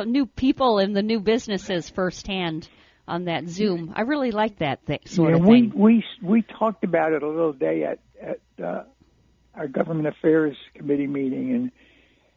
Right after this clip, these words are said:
Speaker 2: the, the consensus was, as we, as we've talked about, is that, you know, it was so, it, it would,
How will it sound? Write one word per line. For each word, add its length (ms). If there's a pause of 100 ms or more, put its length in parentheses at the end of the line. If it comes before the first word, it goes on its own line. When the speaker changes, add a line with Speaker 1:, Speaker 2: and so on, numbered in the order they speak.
(220)
Speaker 2:
the, 100
the 140
consensus 720
was, 240
as 140
we, 500
as 220
we've 300
talked 320
about, 320
is 120 (120)
that, 240 (420)
you 160
know, 320
it 140
was 180
so, 200 (100)
it, 160 (520)
it 120
would, 180